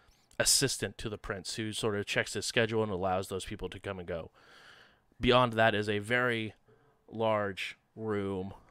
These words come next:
that has multiple different relics sitting inside of these little pedestals that are covered in glass, um, as well as books that line the both sides. And then on the very end of it is the nice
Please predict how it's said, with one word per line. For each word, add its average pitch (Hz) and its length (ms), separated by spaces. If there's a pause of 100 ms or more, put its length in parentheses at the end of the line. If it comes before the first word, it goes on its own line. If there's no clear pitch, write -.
(140)
that 95 120
has 98 300
multiple 135 400
different 107 440
relics 104 420
sitting 98 280
inside 92 280
of 90 80
these 92 140
little 90 160
pedestals 95 540
that 87 100
are 82 40
covered 101 320
in 90 80
glass, 87 540 (1300)
um, 95 480 (1700)
as 110 120
well 107 220
as 101 100
books 123 300
that 104 140
line 104 200
the 95 60
both 95 180
sides. 151 580 (300)
And 110 120
then 110 160
on 113 120
the 104 100
very 135 360 (200)
end 135 180
of 98 100
it 92 220
is 98 160
the 95 440 (1500)
nice 113 520